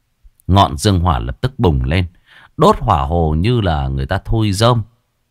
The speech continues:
Long Tứ lấy hết can đảm, tháo chuỗi hạt được Minh Hải tặng cho choàng vào cổ của hỏa hồ. Sau đó hét lên. "Này, này, mày mà đánh bạn tao, tao giết chồng mày đấy."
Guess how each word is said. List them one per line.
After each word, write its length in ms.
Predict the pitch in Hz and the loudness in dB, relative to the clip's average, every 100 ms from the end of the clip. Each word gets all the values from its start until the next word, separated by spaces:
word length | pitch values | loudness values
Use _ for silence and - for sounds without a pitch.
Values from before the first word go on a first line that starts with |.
| _ _ _ _ _ | _ _ _ _ _
Long 240 | 92 113 98 | 0 2 2
Tứ 220 | 98 98 | -2 -2
lấy 240 | 113 101 | -2 -2
hết 260 | 127 175 - | -2 -6 -4
can 180 | 110 87 | -4 -2
đảm, 240 | 80 57 - _ _ _ _ _ _ - | -4 -8 -12 _ _ _ _ _ _ -4
tháo 240 | 110 131 - | 0 0 0
chuỗi 180 | 156 | -2
hạt 280 | 160 104 - | -2 -4 -4
được 200 | 92 76 - - _ _ _ _ _ | -4 -4 -6 -20 _ _ _ _ _
Minh 260 | 104 127 117 | -2 -2 0
Hải 300 | 104 65 57 - | -2 -4 -8 -6
tặng 260 | - 101 - | -4 -4 -6
cho 260 | - 113 104 | -2 -2 -2
choàng 260 | - 92 69 | 0 0 0
vào 140 | 73 | -4
cổ 340 | - 85 64 58 | -4 -6 -6 -8
của 220 | - 67 | -8 -6
hỏa 240 | 76 64 | -6 -6
hồ. 380 | 57 73 73 64 - _ _ _ _ _ _ | -8 -6 -6 -8 -14 _ _ _ _ _ _
Sau 220 | - 110 | -2 0
đó 280 | 90 92 127 | 0 -4 -8
hét 320 | - 147 170 101 | -8 -6 -4 -2
lên. 200 | 104 95 _ _ _ _ _ | -2 -4 _ _ _ _ _
"Này, 240 | 135 165 165 - _ _ | 0 0 0 -10 _ _
này, 260 | 139 214 - _ _ _ | 0 0 -2 _ _ _
mày 180 | - 185 | 0 2
mà 100 | 165 | 2
đánh 160 | 151 208 | 0 2
bạn 180 | 233 143 | 0 2
tao, 180 | 180 180 - _ _ _ _ - | 0 0 -6 _ _ _ _ 2
tao 140 | 226 | 4
giết 200 | 170 302 | 4 4
chồng 180 | - 165 | 2 0
mày 160 | 165 156 | 0 2
đấy." 280 | 170 262 | 0 -2